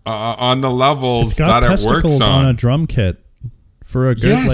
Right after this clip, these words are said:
Speaker 2: like, minute-long scene. We see testicles hanging out. Like,
Speaker 1: Which
Speaker 2: that's
Speaker 1: is
Speaker 2: as immature as you can get. Like, "Don't touch my drums, I'll touch your drums with my balls." Ha ha.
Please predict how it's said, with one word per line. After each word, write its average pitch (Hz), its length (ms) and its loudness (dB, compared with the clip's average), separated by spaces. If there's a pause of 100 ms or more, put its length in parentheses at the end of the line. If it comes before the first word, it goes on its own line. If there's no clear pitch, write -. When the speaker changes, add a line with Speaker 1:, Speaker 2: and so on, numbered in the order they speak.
(140)
Speaker 2:
like, 104 60 2
minute-long 127 540 -2
scene. 139 340 -2
We 101 100 -2
see - 180 -4
testicles 123 580 -2
hanging 110 240 -2
out. 113 240 -2
Like, 131 140 0
Speaker 1:
Which 135 220 6
Speaker 2:
that's - 20 2
Speaker 1:
is 156 180 2
Speaker 2:
as 131 160 2
immature 147 480 0
as 110 140 2
you 117 100 0
can 110 220 -2
get. 104 300 -2
Like, 92 180 -4
"Don't 113 180 2
touch - 240 2
my 113 120 2
drums, 104 340 0
I'll 110 160 -2
touch - 240 -2
your 110 80 0
drums 104 320 -2
with 104 140 -2
my 98 140 0
balls." 90 680 0 (400)
Ha 107 180 -2
ha. 98 340 -2